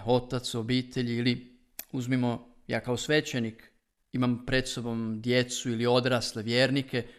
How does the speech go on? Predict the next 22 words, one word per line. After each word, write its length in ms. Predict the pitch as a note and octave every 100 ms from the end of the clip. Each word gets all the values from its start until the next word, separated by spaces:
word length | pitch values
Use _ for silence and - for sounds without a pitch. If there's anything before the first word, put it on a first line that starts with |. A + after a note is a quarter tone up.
| _
koji 140 | B2+
su 140 | - C3+
mi 180 | B2+ -
povjereni. 640 | C#3 C#3 C#3+ C3 B2 A2+ - _ _ _ _ _ - -
I 80 | D3
ako 160 | C3 C#3+
učinim 360 | - A3+ G#3 -
ovo, 420 | B2+ A#2+ A#2 - _ _ _ _ _
sada 240 | - B2+ A#2
me 100 | A2+
ne 80 |
možeš 300 | A#2+ A#2 G#2+
vidjeti 420 | C#3+ C3+ A#2+ - A2
na 120 | A2+
radiju, 380 | B2+ C#3 C3 A#2
ali 200 | A#2+ A#2+ - - _ _ _ _ _ _ - _
ako 220 | - C#3 C3
sjediš 400 | D#3+ D#3+ C3+ C#3
ili 140 | C3
stojiš, 500 | - D#3 E3 C#3 -
ispruži 600 | F#3+ G#3 - D#3 B2 C3+
ruke 440 | C#3 C#3 - C3+